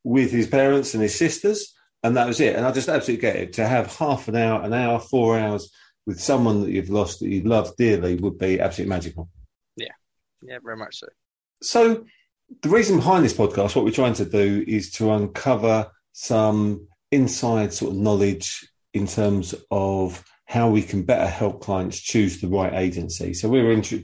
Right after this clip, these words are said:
Speaker 1: in-, interviewing agencies across the spectrum,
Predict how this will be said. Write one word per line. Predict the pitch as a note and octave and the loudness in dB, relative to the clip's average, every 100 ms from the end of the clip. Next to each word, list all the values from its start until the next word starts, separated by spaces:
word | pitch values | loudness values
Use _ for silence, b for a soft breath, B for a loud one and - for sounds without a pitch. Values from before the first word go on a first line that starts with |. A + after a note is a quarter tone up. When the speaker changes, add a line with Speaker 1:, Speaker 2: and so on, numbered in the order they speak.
| - | -4
Speaker 1:
in-, | A2 G#2 G2+ | 0 0 2
interviewing | G#2+ - G2+ G2 | 0 0 2 4
agencies | G2+ F#2+ - F#2+ | 2 0 -4 -4
across | F2 B2+ A2 | -2 0 0
the | F#2 | -4
spectrum, | - A2+ - - G#2+ G#2 | -2 -2 -2 0 0 0